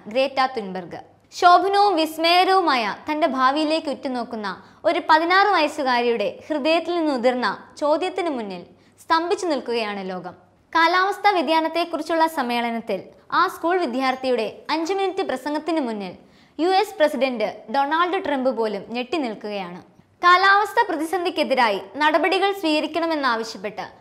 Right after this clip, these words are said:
ലോകമെമ്പാടും നടക്കുന്ന യുവാക്കളുടെ പ്രക്ഷോഭത്തിന്റെ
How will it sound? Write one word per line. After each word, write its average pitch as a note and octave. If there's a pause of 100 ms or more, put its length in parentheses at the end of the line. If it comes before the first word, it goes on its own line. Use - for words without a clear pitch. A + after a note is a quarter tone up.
(200)
ലോകമെമ്പാടും F#4+
നടക്കുന്ന A#3+ (280)
യുവാക്കളുടെ E4
പ്രക്ഷോഭത്തിന്റെ C4+